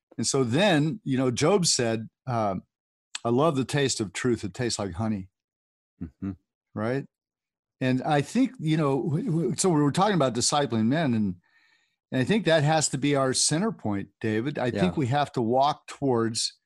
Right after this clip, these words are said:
Speaker 1: let's begin to talk about what's the basis for truth. Because if, if Ecclesiastes one nine is true, that there's nothing new under the sun,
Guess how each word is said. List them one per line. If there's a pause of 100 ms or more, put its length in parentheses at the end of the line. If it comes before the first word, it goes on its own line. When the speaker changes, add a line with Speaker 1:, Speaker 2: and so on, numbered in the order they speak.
(800)
Speaker 1:
let's
begin
to
talk
about
what's
the
basis
for
truth.
Because
if,
if
Ecclesiastes
one
nine
is
true,
that
there's
nothing
new
under
the
sun,